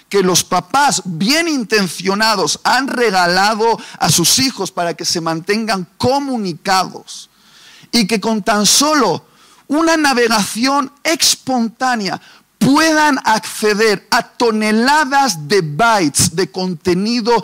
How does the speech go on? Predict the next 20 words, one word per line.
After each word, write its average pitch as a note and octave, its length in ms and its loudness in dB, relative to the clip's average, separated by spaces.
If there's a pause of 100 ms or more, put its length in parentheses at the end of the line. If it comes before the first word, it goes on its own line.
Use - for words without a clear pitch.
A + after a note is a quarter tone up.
(160)
sexual - 1000 2 (160)
pornográfico D#3+ 1000 -2 (200)
sin E3 300 2
ningún D#3+ 340 2
problema. A#2+ 600 0 (280)
De A#3 260 2
hecho, C4+ 220 2
se G#3+ 140 4
estima G#3 560 0
que A3 100 0
el G#3 140 2
veinte C#4+ 440 0
por G#3+ 260 0
ciento B3 480 0
de G3+ 120 2
todo C#4+ 240 0
el C#4+ 80 2
contenido A#3+ 540 2
en A#3 80 2
Internet G3+ 680 2